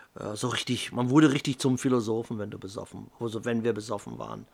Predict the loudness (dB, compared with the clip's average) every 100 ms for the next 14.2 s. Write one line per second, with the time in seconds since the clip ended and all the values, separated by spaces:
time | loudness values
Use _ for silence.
0 | _ -12 0 2 2 4 6 8 6 4
1 | 0 -4 0 0 0 0 0 0 -2 -6
2 | -10 -20 -20 -2 0 0 -2 2 2 0
3 | -6 -10 -12 _ -20 -20 -20 -20 -20 _
4 | _ -6 8 10 10 6 2 -4 _ 2
5 | 8 10 10 6 0 -2 -2 -2 -2 2
6 | 4 6 4 2 2 2 2 -2 -12 _
7 | _ _ 0 0 4 4 6 2 0 -2
8 | -4 -8 -6 -6 -6 -6 -6 -8 -6 -4
9 | 0 0 -2 -6 -2 -2 -2 -8 -8 -12
10 | -14 -18 -20 _ _ -20 -20 -20 -20 _
11 | _ _ -6 0 2 0 -2 -6 -2 2
12 | 2 2 -2 -4 -12 _ -8 -2 0 0
13 | 0 0 0 -2 -2 -4 -6 -6 -8 -10
14 | -10 -14